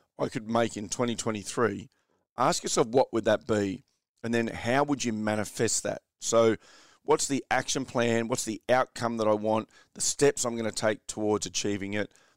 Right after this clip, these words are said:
The people I might need to surround myself with or to access, get access to in order to help me achieve that thing.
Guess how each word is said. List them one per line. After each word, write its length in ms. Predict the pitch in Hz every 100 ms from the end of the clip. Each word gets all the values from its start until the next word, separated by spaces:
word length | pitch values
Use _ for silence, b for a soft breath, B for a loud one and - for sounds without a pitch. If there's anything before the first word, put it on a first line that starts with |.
| _
The 100 | 120
people 640 | - 160 - 175 117 - _ _ _ -
I 120 | 127
might 300 | 123 120 117
need 200 | 117 110
to 80 | 107
surround 460 | - 104 113 123
myself 440 | 135 120 - 110 - - _
with 260 | 113 117 -
or 140 | 104
to 120 | 101 - 101
access, 680 | 117 - - 107 101 - -
get 140 | 107
access 380 | 107 131 - 113
to 300 | - 107 110 b b b -
in 180 | 131 -
order 300 | 135 131 127
to 180 | - 107
help 220 | 104 104
me 100 | 101
achieve 360 | 95 - 98 92
that 180 | 95 -
thing. 320 | 101 95